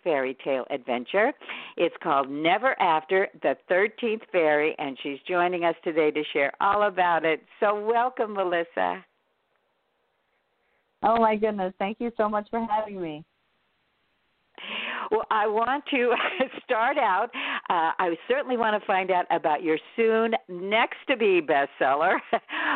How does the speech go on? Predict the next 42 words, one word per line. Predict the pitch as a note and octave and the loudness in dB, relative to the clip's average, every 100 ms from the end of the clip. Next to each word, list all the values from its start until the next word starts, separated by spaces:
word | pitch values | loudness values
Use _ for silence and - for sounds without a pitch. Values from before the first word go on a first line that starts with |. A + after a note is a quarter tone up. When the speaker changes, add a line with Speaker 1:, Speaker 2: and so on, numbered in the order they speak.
| - - | -6 -2
Speaker 1:
But | G#3 F#3 - | 2 2 2
as | G3 F#3 | 0 0
I'd | F3 | -2
mentioned | F#3 A3+ A#3+ A#3 | -2 -4 -4 -4
before | F#3+ F#3 F#3+ F#3 | -4 -2 0 2
we | F#3 | 2
went | F3+ F3 | 0 0
on | E3 E3 | 0 0
air, | E3+ D#3 - | 0 -2 0
I | G3 G#3 B3+ | 2 2 2
want | A#3+ F#3+ | 2 0
to | F3 | 0
pick | - F3 E3 | -2 -2 -2
your | D#3+ | -2
brain | E3+ D#3+ D3+ C#3+ - | 2 2 2 0 -2
about | D3 D3+ C3+ | 0 0 0
your | D#3+ C#3 | 0 0
life | C3+ A#2+ A#2+ - | 0 0 -2 -4
because, | D3+ - D#3 - - | -8 -2 -2 -2 0
oh | G#3+ A3 | 2 2
my | G#3+ G3+ | 2 0
gosh, | F3+ D#3 C#3+ - | 2 2 2 0
you | G3 G3+ | -4 -2
are | F3+ | -2
living | E3 E3 D#3+ E3 D#3 - - - | 0 -2 -2 -4 -6 -10 -10 -2
a | G3 F3 - | 0 0 -6
dream | F#3+ A3 A#3 A#3+ A#3+ | -2 0 2 2 0
of | F#3+ D#3+ | -2 -2
many, | F3 G3 G3+ G#3+ G#3 | -4 -2 0 -2 -2
many | G3 F#3 F#3 | -4 -4 -2
of | F3 D#3 | -2 0
my | D3+ D#3 | -2 0
listeners | F3 G3 F#3 E3 - | 0 -2 -8 -10 -6
and | F#3+ G3 G3+ E3+ | -2 0 0 -2
myself | C#3 - - B2 C#3 - - - - - | -4 -4 0 2 2 -2 -10 -12 -12 -8
because | F#3 G#3+ F3+ | -2 0 0
you | E3+ F#3 | 2 2
are | D3+ - | 2 0
such | A#3 B3 | -2 -2
a | G#3 | -4
prolific | - D#3+ C#3 D#3 G#3+ A3+ G3 - | -4 -8 -4 -2 0 0 -4 -4
and | D#3+ | -10